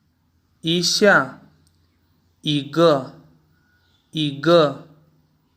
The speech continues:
ईग। इन मिसालों में यांग, श्या और ग पे फोर्थ टोन था,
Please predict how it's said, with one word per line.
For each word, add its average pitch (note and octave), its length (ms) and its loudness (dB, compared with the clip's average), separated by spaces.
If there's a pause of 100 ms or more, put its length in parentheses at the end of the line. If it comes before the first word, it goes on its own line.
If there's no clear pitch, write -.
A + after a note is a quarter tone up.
(400)
ईग। D3+ 360 -4 (1400)
इन G3 220 0
मिसालों C#3+ 520 0
में D#3 380 -6 (520)
यांग, D3 540 -2 (680)
श्या E3 540 0 (480)
और D3 220 -2
ग C#3 180 -8
पे F#3 240 -4
फोर्थ F3 480 -6
टोन C#3+ 260 -4
था, C3 460 -4